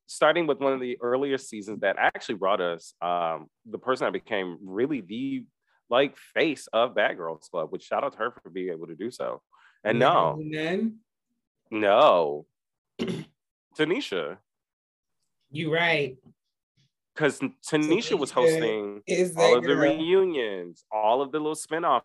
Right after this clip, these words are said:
Speaker 1: shows.
Speaker 2: Mm-hmm.
Speaker 1: Tanisha turned that into, like,
Speaker 2: A whole career.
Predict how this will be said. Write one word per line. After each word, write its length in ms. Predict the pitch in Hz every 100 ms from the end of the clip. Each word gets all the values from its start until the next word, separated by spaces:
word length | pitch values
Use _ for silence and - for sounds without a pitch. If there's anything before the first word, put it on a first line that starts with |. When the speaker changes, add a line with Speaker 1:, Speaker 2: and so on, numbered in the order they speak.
| -
Speaker 1:
shows. 580 | - 98 82 78 80 151
Speaker 2:
Mm-hmm. 540 | 151 156 165 165 165 170 - _ _ _ _ _ - _
Speaker 1:
Tanisha 440 | 143 160 202 190 135
turned 280 | 160 147 139
that 200 | 147 175
into, 420 | 139 113 127 117
like, 540 | 110 104 95 92 90 - _ _ _ _ _ _ -
Speaker 2:
A 140 | 147 151
whole 280 | 165 175 180
career. 560 | 165 170 185 165 156